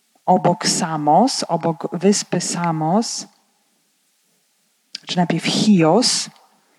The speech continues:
To jest pomiędzy, e, Chios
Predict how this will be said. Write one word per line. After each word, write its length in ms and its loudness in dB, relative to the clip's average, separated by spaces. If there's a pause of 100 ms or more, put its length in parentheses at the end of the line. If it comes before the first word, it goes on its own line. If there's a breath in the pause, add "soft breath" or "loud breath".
(420)
To 140 4
jest 320 2
pomiędzy, 720 2 (260)
e, 100 -2
Chios 540 2